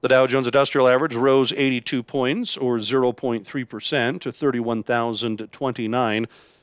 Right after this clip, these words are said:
while the S and P five hundred index decreased three points, or zero point one percent, to three thousand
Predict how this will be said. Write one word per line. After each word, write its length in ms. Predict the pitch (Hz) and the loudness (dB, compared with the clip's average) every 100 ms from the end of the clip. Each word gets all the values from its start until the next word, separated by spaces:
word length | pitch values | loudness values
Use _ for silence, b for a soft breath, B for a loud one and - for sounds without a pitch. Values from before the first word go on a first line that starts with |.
| _ | _
while 100 | 78 | -6
the 80 | 101 | -4
S 160 | 104 | -2
and 100 | 110 | -4
P 140 | 117 107 | -4 -2
five 280 | 120 107 | 0 0
hundred 340 | - 151 123 120 | 0 -2 0 -2
index 400 | 113 113 113 - | 0 0 0 -2
decreased 680 | 113 190 - 139 123 107 | -6 -6 -4 -2 -2 -2
three 240 | - 233 220 | -6 -8 -8
points, 400 | - 110 123 - | -6 -6 -4 -2
or 80 | 120 | -2
zero 260 | 110 143 | 0 0
point 300 | 127 139 127 | 0 -2 -2
one 180 | 151 170 | -2 -4
percent, 460 | - 135 139 135 170 | -6 -6 -2 -2 -4
to 80 | |
three 260 | 147 156 135 | -10 -8 -8
thousand 520 | - 135 127 117 117 | -2 0 0 -2 -4